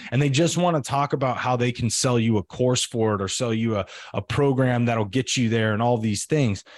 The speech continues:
It's, it's not real, guys. And if we're to respect and value that, that terminology and the aspect of what that king really means, right? Like, what this dude means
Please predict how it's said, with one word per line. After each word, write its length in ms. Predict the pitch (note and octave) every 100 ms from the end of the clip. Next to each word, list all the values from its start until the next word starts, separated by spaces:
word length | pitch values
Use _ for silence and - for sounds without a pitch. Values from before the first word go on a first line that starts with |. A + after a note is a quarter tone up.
| - - _
It's, 140 | - C#3+
it's 320 | - B2+ D3
not 260 | D#3 C#3+ G2+
real, 560 | G2+ B2 E3 F#2 F2 -
guys. 460 | G#2+ A2 B2+ A#2 -
And 280 | C3 A#2+ A#2
if 180 | B2+ C#3+
we're 320 | C#3 B2+ A2 -
to 240 | - F#3 D#3+
respect 1120 | C#3+ - - - - F3 D#3+ B2 - - C#3 - - -
and 200 | - C#3
value 1040 | G#2 G2+ G#2 C3 G3+ A3+ C3+ F#2+ E2 G2+ C#3 _ _ _ _
that, 460 | G2+ C3+ B2+ - B2
that 440 | C3 A#2+ - A#2+
terminology 1160 | - D3 D#3 D#3 B2+ B2 D#3+ D3 G#2+ A#2 A2 G#2+
and 500 | B2 A#2+ A2+ A2+ G#2+ G#2+
the 600 | G#2 A#2 A2+ G#2+ G#2 -
aspect 640 | A#2+ D#3 F#3+ - - A2 -
of 120 | G#2+
what 420 | A2+ C#3 F3 D#3
that 260 | F3+ D3+ -
king 300 | - D#3+ C3
really 300 | D3+ D#3 A2
means, 760 | F#2+ G#2+ F3+ A#2+ D#2+ - - -
right? 240 | G#2+ A#2+
Like, 160 | A#2 G2+
what 320 | A2 D3 C#3+
this 200 | C#3+ B2+
dude 320 | A#2 C3 A2+
means 480 | G#2+ A#2 E3+ F3+ -